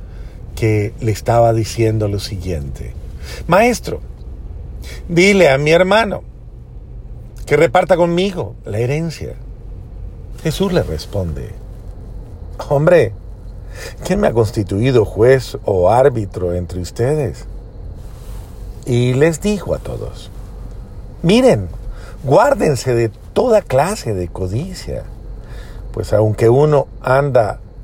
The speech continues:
sobrado, su vida no depende de sus bienes".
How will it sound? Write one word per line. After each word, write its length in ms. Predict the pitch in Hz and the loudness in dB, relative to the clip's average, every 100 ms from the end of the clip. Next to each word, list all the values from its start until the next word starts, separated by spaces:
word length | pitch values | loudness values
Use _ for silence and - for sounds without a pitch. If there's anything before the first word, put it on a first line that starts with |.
| - - | -18 -16
sobrado, 840 | - - 92 98 120 120 107 131 - - - - - - - | -4 2 4 6 6 6 4 2 -2 -12 -14 -14 -14 -16 -14
su 260 | - - 170 | -8 -2 0
vida 320 | 127 135 120 | 2 6 6
no 180 | 110 120 | 6 4
depende 540 | 113 - 104 156 196 | 4 0 -2 0 0
de 140 | 90 80 | 0 -2
sus 260 | - 76 | -6 -8
bienes". 500 | - 117 175 165 - | -4 -2 -2 -4 -6